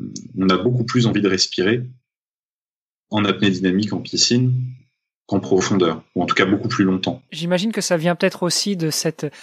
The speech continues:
Speaker 2: entre guillemets, ivresse des profondeurs. Plus on descend et moins on va avoir envie de respirer, alors qu'en piscine, on fait des allers-retours, on compte, on compte les carreaux et au bout d'un moment, la,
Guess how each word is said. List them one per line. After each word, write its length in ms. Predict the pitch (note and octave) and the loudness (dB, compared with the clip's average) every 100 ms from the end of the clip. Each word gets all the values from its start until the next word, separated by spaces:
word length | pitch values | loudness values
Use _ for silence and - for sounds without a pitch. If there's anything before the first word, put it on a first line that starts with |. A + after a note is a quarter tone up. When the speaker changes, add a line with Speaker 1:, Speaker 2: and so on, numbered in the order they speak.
| - | -8
Speaker 2:
entre 280 | F3 E3 - | -2 0 2
guillemets, 340 | E3+ E3+ F3 G3+ | 2 2 2 0
ivresse 320 | F#3+ E3 F#3 | 0 4 4
des 100 | E3 | 4
profondeurs. 540 | D#3+ D#3+ - F3+ G3+ - - - | -2 -4 -2 2 4 2 -6 -14
Plus 160 | - G3+ | 0 4
on 100 | F#3+ | 6
descend 420 | F3+ - G3+ G3+ | 4 4 2 2
et 120 | E3 | 2
moins 280 | D#3+ F3+ F#3 | 4 4 4
on 160 | F3 D#3+ | 2 2
va 140 | D#3+ | 2
avoir 220 | D#3+ D#3+ | 4 2
envie 160 | D#3+ E3 | 2 0
de 60 | |
respirer, 460 | D#3+ D3 - E3 F#3+ - - - | -2 -4 -2 0 0 -4 -16 -2
alors 200 | D#3+ D3+ | -2 0
qu'en 140 | E3 | -4
piscine, 380 | - D#3 G3+ F#3 | -4 -2 0 0
on 240 | D#3 D3 | 0 -4
fait 200 | C#3+ - | -6 -4
des 360 | D3+ C#3+ C#3+ C#3 | -4 -4 -6 -4
allers-retours, 460 | D3+ D3 - F#3+ F3 | -2 -4 -2 -2 -2
on 120 | D3 | -4
compte, 340 | - E3 - - | -4 -6 -6 -6
on 100 | D#3+ | -4
compte 300 | - F#3 E3 | 2 2 2
les 80 | |
carreaux 340 | D3+ D#3+ F3+ G3 | 0 2 4 4
et 140 | D#3 | 2
au 40 | D3 | 0
bout 140 | D#3 | 0
d'un 120 | D#3 | 2
moment, 420 | D#3 E3 F#3 F#3+ D3+ - - - - | 2 2 2 2 -2 -10 -18 -12 -2
la, 240 | D#3+ D#3 | 0 0